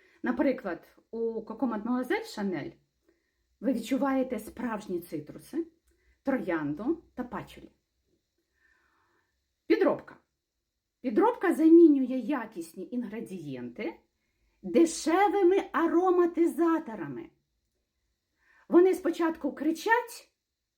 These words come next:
а потім дуже швидко зникають. Стійкість. У оригінала є три основні ноти:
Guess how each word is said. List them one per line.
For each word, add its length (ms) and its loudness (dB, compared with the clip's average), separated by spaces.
а 40 0
потім 400 4
дуже 340 2
швидко 680 -8
зникають. 920 -4
Стійкість. 840 -2
У 80 2
оригінала 800 0
є 240 0
три 360 0
основні 640 4
ноти: 520 0